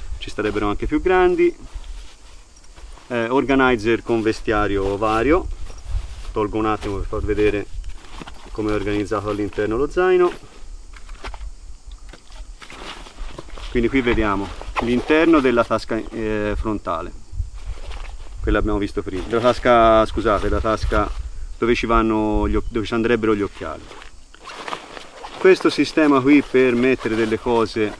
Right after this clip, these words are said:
e organizzarle con un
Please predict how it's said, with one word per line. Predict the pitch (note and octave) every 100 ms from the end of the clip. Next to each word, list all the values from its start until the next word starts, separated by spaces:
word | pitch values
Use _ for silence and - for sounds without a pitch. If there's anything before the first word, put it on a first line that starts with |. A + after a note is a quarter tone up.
| - -
e | A#2
organizzarle | A#2 A2+ A2+ A2 A#2+ A2 G2+ G2+ G2 G2 - - - - - - - - - - -
con | A2 G#2+
un | A2 A2 G#2+